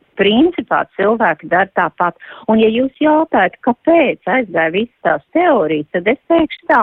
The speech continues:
ka visu to, ko es noskatījos, tos, tos interne-, tās interneta blēņas, kur, ar kurām cilvēki dalījās,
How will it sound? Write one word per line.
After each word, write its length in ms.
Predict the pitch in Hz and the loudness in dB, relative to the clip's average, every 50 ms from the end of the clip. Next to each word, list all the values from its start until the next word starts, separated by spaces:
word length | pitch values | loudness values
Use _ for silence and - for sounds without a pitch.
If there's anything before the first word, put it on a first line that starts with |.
| - - | 0 -4
ka 200 | - - - - - | -6 -8 -8 -8 -8
visu 280 | 190 208 254 302 - _ _ _ | -6 -4 -4 -4 -4 _ _ _
to, 260 | - 226 226 240 240 | -2 2 2 2 2
ko 160 | 240 - 170 | 0 -2 -4
es 100 | 160 151 - | -4 -4 -4
noskatījos, 840 | 196 214 226 202 185 - - 165 - - 151 151 156 160 165 151 _ | -2 0 0 0 0 -4 -12 -10 -4 -2 -2 0 0 0 -2 -2 _
tos, 280 | - 180 165 160 151 _ - - - - - - - | 0 2 2 2 0 _ -16 -16 -14 -12 -12 -12 -6
tos 300 | - - 185 170 170 - | 0 0 0 0 2 0
interne-, 440 | 202 220 226 247 - 190 160 147 - | 2 2 2 2 2 2 0 0 0
tās 200 | - 175 156 - | 0 0 0 2
interneta 560 | - 214 233 269 262 202 180 156 - - 151 | 0 0 2 2 0 0 -2 -2 -2 -2 -4
blēņas, 800 | 147 165 170 180 214 302 330 311 247 196 151 - - - - _ _ | 0 0 2 2 4 4 4 4 2 0 -2 -6 -10 -14 -16 _ _
kur, 200 | - - 220 - | -4 -2 -2 -2
ar 200 | - 208 214 214 | 0 -2 -4 -2
kurām 340 | - 285 285 277 269 262 247 | -4 -2 -2 -2 -2 -2 -4
cilvēki 460 | - 277 277 277 269 247 240 240 214 147 | -4 -2 -2 0 2 0 0 -2 -4 -6
dalījās, 680 | 170 160 175 202 196 170 160 151 170 165 156 156 - | -2 0 0 0 0 -2 -4 -6 -4 -4 -4 -4 -6